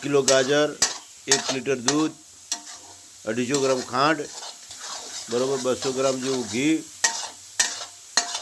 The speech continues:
પછી સો રૂપિયાનો કા-, કાજુ, બદામ ને એ લાવ્યો હતો. આ ટોટલ સરવાળો મારીને લગભગ અંદાજિત ત્રણસો રૂપિયા જેવો મને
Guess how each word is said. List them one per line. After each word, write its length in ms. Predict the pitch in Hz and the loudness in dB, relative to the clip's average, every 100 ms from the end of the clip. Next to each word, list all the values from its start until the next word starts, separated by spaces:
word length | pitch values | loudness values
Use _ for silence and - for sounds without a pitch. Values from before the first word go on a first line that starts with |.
| - - - | -10 -20 -8
પછી 360 | 120 110 123 123 110 | -6 -4 -6 -8 -8
સો 200 | 131 139 | -2 -2
રૂપિયાનો 400 | 127 131 139 135 135 131 - | -2 -2 0 2 0 -2 -2
કા-, 300 | 131 127 117 | -2 -2 -4
કાજુ, 320 | 131 131 135 | -4 -4 -4
બદામ 380 | 135 131 135 135 135 | -2 0 2 2 2
ને 80 | 135 | 0
એ 80 | 139 | 4
લાવ્યો 260 | 139 147 147 | 4 4 2
હતો. 160 | 156 160 156 - - - - - - - - - - - 127 | 2 -2 -4 -8 -10 -8 -8 -8 -8 -8 -8 -8 -8 -6 -6
આ 60 | |
ટોટલ 400 | 123 127 127 151 131 | -2 -4 -2 -2 -2
સરવાળો 440 | 127 131 139 143 135 | 0 4 4 4 4
મારીને 340 | 135 147 147 135 | 2 2 2 0
લગભગ 300 | 131 117 135 | -2 0 -2
અંદાજિત 560 | 127 127 139 139 139 127 139 135 131 | -2 0 2 2 0 -2 0 2 2
ત્રણસો 420 | 127 127 113 151 | 0 -2 -2 -2
રૂપિયા 320 | 147 143 135 | 0 0 0
જેવો 160 | 127 131 127 | 0 -2 0
મને 220 | 123 127 | 0 0